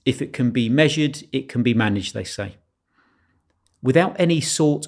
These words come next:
of measurement, how are we supposed to tell whether we're getting any closer to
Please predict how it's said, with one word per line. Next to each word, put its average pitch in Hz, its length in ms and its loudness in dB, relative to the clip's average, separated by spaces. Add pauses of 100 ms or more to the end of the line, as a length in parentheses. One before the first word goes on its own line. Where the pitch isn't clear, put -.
of 117 560 0
measurement, 123 540 2 (160)
how 151 500 0
are 135 60 -4
we 131 160 2
supposed - 800 -4
to 107 60 -12
tell 123 680 -4 (480)
whether 127 260 4
we're 127 60 2
getting 135 360 4
any 131 200 4
closer 135 440 0
to 113 540 -4